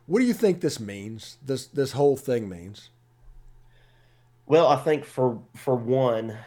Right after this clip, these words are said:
Speaker 2: Ole Miss, like we said, is serious about basketball. Um,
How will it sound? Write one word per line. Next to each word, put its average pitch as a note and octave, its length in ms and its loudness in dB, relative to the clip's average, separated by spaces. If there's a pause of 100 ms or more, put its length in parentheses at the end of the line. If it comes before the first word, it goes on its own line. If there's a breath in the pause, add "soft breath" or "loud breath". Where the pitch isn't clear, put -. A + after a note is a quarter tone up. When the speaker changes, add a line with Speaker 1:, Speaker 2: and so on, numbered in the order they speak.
(520 loud breath)
Speaker 2:
Ole A#2+ 160 4
Miss, A#2 280 -2
like G#2+ 120 -4
we A2 120 -8
said, G#2 260 -6
is G#2 160 -12
serious G2+ 280 -8
about G2+ 200 -10
basketball. - 500 -14 (720)
Um, F#2+ 540 -12